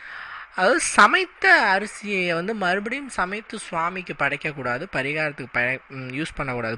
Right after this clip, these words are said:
புழுங்கல் அரிசினா வேகிச்ச அரிசி தான் புழுங்கல் அரிசி. So, வேகிக்காத அரிசி தான் பச்சரிசி. So, எப்பயுமே தெய்வ காரியங்களுக்கு பச்சரிசி தான் பயன்படுத்தணும். வேவிக்காத அரிசி, வேக, வேக வைக்காத அரிசி.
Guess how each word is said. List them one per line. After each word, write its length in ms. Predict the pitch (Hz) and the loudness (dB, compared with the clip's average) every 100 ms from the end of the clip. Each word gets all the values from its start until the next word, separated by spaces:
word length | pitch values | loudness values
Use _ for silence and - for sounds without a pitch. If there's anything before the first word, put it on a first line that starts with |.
| - | 0
புழுங்கல் 340 | 196 208 202 165 | 2 2 0 -2
அரிசினா 260 | - 220 | -4 -4
வேகிச்ச 480 | 190 170 202 233 - | 2 2 2 -4 -4
அரிசி 260 | 165 - 147 | -4 -4 -8
தான் 200 | 202 254 220 | -10 -10 -8
புழுங்கல் 340 | 208 190 143 | -6 -6 -6
அரிசி. 380 | 127 - - - - - - - - - | -8 -10 -14 -14 -20 -20 -20 -20 -20 -10
So, 280 | 202 180 156 | -4 -2 0
வேகிக்காத 880 | 160 202 240 233 220 220 254 277 | 4 4 4 4 8 10 10 8
அரிசி 280 | 208 196 202 | 6 4 2
தான் 180 | 233 277 | 4 6
பச்சரிசி. 680 | 196 - 208 165 - 117 - | 6 6 2 2 -2 -12 -10
So, 220 | - 147 | -6 -4
எப்பயுமே 600 | 156 - 240 240 170 208 - - - - 135 | -4 -4 -4 -2 -4 -6 -10 -18 -18 -18 -2
தெய்வ 440 | 180 196 254 285 294 | 2 4 6 8 10
காரியங்களுக்கு 960 | 254 247 240 240 202 165 143 135 - 220 - | 12 12 10 6 2 2 2 0 -6 -8 -6
பச்சரிசி 680 | 170 - 277 294 247 - 143 | -6 -4 -4 -4 -6 -10 -8
தான் 200 | 170 202 | -8 -4
பயன்படுத்தணும். 640 | 135 131 127 117 - 117 | -4 -4 -8 -10 -10 -6
வேவிக்காத 800 | 135 160 180 190 - 170 165 202 175 | -2 0 0 -4 -2 2 4 4 2
அரிசி, 280 | 127 - | -2 -6
வேக, 320 | 131 165 208 165 | -2 0 -2 -4
வேக 380 | 135 165 165 | 0 0 0
வைக்காத 640 | 190 165 - 170 156 170 208 | -2 -4 -6 -6 -4 -2 -2
அரிசி. 320 | - - | -4 -10